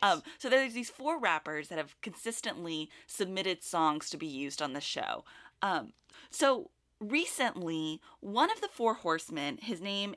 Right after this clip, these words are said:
Speaker 2: is Will Giovanni, um, he submitted a theme song, and in it, he included in his rap sort of a diss on one of the other four horsemen, Sean Collins, the Batman of rap.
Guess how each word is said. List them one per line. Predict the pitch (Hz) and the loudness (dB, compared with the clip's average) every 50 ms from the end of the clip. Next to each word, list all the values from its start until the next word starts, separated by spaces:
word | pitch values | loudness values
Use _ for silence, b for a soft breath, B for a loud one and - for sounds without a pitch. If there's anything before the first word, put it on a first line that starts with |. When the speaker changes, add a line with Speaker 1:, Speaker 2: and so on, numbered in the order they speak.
| - | -2
Speaker 2:
is | - 180 175 170 170 156 - - | 0 2 2 2 0 0 -4 -6
Will | 165 160 185 208 226 | 0 4 4 4 4
Giovanni, | 208 202 240 233 214 156 147 147 113 123 123 131 127 117 113 b b b b b b b - | 2 0 0 0 2 4 6 6 6 6 4 0 -6 -8 -10 b b b b b b b 2
um, | 208 202 185 160 - - - - _ _ _ _ _ _ _ _ | 4 6 6 4 2 0 -6 -18 _ _ _ _ _ _ _ _
he | - - - 330 294 311 311 330 330 320 320 330 - _ _ _ - | -10 -8 -4 0 0 2 4 4 4 2 0 -2 -8 _ _ _ -10
submitted | - - 247 240 262 269 320 330 | -6 -2 0 2 2 2 4 2
a | 311 | 2
theme | 302 - 175 165 160 156 | 2 2 -2 -2 -2 -2
song, | - - 170 147 151 143 143 147 147 B B B B B B | 0 4 6 6 6 6 4 2 -2 B B B B B B
and | 240 262 - - | -2 -2 -2 -4
in | - 453 480 427 311 | -8 -8 -2 -2 -2
it, | 202 190 190 - | -2 -2 -4 -6
he | - - - 311 277 | -10 -10 -6 -4 -4
included | 277 262 - - - 403 440 453 440 415 415 - - | -4 -4 -6 -2 2 2 2 2 2 0 -2 -2 -2
in | - 311 | -2 -2
his | 262 220 - - | -2 -2 0 2
rap | 220 208 202 202 - - b b b b b b | 4 4 4 4 0 -2 b b b b b b
sort | - - - 403 494 571 587 539 | -4 0 2 4 4 6 6 4
of | 381 | 2
a | 220 | 2
diss | 180 - - 170 160 185 233 302 - - - - - - | -2 0 2 4 4 4 4 2 -2 -6 -6 -6 -2 0
on | - 214 202 196 | 0 0 0 0
one | 208 214 | -4 -4
of | 220 190 | -4 -6
the | 208 - 78 | -4 0 2
other | 139 147 127 175 196 | 2 2 2 0 -2
four | - - 226 226 226 226 - - _ - | -2 0 2 2 2 2 -4 -20 _ -4
horsemen, | - 247 233 233 - - 240 247 247 254 262 - | 0 0 0 0 -2 -2 0 0 0 0 0 0
Sean | - - 214 185 185 180 | 4 6 8 6 6 6
Collins, | - - 180 170 165 165 185 208 - - | 4 6 8 8 8 8 4 0 -2 -2
the | 170 | 2
Batman | 151 147 147 - 139 151 143 | 4 4 4 4 2 2 0
of | 147 - | 2 2
rap. | 139 139 147 156 175 - - | 2 4 6 4 4 2 -2